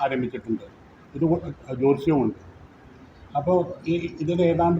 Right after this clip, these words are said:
പത്തായിരത്തഞ്ഞൂറ് വിദ്യാർത്ഥികൾ ഇവിടെ അഭി-, അ-, ആ,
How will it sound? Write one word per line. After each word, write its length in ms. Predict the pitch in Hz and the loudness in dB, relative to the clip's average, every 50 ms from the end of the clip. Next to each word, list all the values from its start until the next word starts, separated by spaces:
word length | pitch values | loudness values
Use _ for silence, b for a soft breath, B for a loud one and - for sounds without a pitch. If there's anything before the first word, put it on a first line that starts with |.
| 165 165 | 0 -2
പത്തായിരത്തഞ്ഞൂറ് 960 | 160 - 160 156 156 160 165 160 170 - 175 170 170 170 175 175 180 180 175 - - - - - - - | -4 0 0 0 2 2 0 -2 -2 -2 0 0 2 4 4 4 2 2 0 -2 -6 -16 -20 -12 -8 -6
വിദ്യാർത്ഥികൾ 640 | 143 131 120 143 143 147 143 143 - 160 143 151 151 156 160 156 - - | -6 -4 0 2 2 4 2 2 0 0 2 2 2 0 0 -4 -6 -10
ഇവിടെ 240 | 131 139 143 143 143 139 - - - - - - | -6 -2 0 0 0 -2 -6 -12 -20 -14 -10 -10
അഭി-, 220 | 123 - 160 - - - - - - - - - 135 | -8 -8 -10 -12 -14 -16 -20 -20 -20 -16 -8 -6 -6
അ-, 100 | 131 - - | -4 -2 0
ആ, 40 | 131 | 0